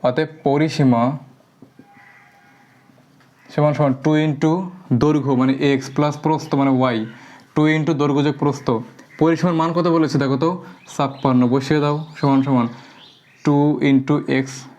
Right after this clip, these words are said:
টু এক্স প্লাস কি? টু ওয়াই। ঠিক, এবার দেখো,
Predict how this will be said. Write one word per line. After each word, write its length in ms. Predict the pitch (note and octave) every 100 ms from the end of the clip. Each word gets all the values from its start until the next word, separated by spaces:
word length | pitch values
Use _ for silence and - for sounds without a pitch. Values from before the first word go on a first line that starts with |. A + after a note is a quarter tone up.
| _ _
টু 80 | -
এক্স 280 | C#3+ D#3 D#3
প্লাস 220 | D#3+ D#3
কি? 160 | - C3+
টু 260 | C3 C#3
ওয়াই। 220 | B2 G#2+ A2 - _ _ - - - -
ঠিক, 240 | E3 E3+ - - - - _
এবার 220 | E3 F3
দেখো, 340 | C3+ B2 -